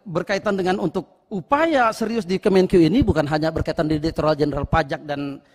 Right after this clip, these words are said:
dan, eh, bea cukai saja, tetapi bagaimana supaya kepabeanan ini benar-benar serius kita melaksanakannya.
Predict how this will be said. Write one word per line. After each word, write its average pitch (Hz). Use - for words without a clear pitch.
dan, 156
eh, 147
bea 147
cukai 160
saja, 180
tetapi 175
bagaimana 170
supaya 190
kepabeanan 175
ini 214
benar-benar 160
serius 165
kita 165
melaksanakannya. 139